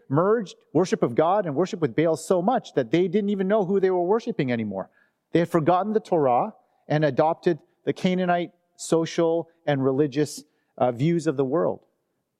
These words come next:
They had forgotten the terms of the partnership of who they were called to trust, God and God alone. That God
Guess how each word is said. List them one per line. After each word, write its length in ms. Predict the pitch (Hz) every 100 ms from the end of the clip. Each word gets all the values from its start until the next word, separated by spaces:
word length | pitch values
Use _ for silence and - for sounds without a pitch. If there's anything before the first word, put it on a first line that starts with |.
| _
They 80 | 147
had 120 | 170
forgotten 440 | - 156 175 170 180
the 80 | 175
terms 500 | - 175 185 185 160
of 80 |
the 80 | 156
partnership 580 | - 175 160 147 - 120
of 120 | 127
who 220 | - 190
they 100 | 180
were 160 | 175 165
called 260 | - 165 165
to 60 |
trust, 420 | - 202 165 - 117
God 300 | 147 160 151
and 120 | 139
God 200 | 147 151
alone. 420 | 147 170 - 104 _ _ _ _ _ _ _ _ -
That 160 | 139
God 360 | 156 160 170